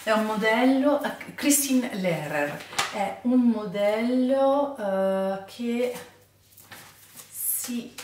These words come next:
allora, vediamo un po', cinquantasei, sessantaquattro e settantadue. Ehm, mi sembra che però io ho fatto una sessanta, eh,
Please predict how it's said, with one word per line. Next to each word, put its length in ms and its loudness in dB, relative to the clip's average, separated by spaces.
allora, 600 2
vediamo 280 -4
un 60 -2
po', 120 -2
cinquantasei, 760 4
sessantaquattro 1040 2
e 40 2
settantadue. 1300 -2
Ehm, 1200 -2
mi 180 2
sembra 640 0
che 100 -4
però 260 2
io 120 0
ho 40 -4
fatto 280 0
una 160 -2
sessanta, 1120 2
eh, 260 -2